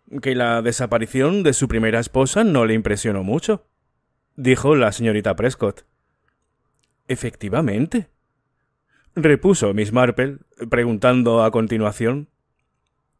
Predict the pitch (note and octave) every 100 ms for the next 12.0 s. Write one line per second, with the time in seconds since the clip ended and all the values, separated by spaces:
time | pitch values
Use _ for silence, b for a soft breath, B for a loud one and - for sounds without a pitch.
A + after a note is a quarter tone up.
0 | _ _ A#2 G#2 B2 A#3+ A3 D#3 A#2 G#2
1 | F2+ _ _ _ _ _ _ A#2+ C3+ G#2
2 | B2 B3 E3 G#2+ G2 A2+ G2+ A#2+ G#2+ G#2+
3 | G2+ F2+ B2 A#3 - _ _ b b b
4 | b b b b b b _ E3+ D#3+ C#3
5 | A#2+ D#3+ G3 - _ _ _ _ _ _
6 | _ _ _ - A#3+ A#3+ D#3 E3+ F3+ B2+
7 | A#2+ B2 C3 B2+ B2 A#2+ C3+ A#2+ A#2+ B2
8 | B2 A2+ G#2+ A2+ A#2 G#2 C#3+ F#3 C#3+ E2+
9 | _ _ _ - A#2+ A2+ A2 G#3 A3 -
10 | _ _ _ _ _ G#2 G#2+ G#2+ C#3+ G3+
11 | A2+ G#2 G#2 G#2 G#2 A#2 G2+ A#2+ F3+ E3+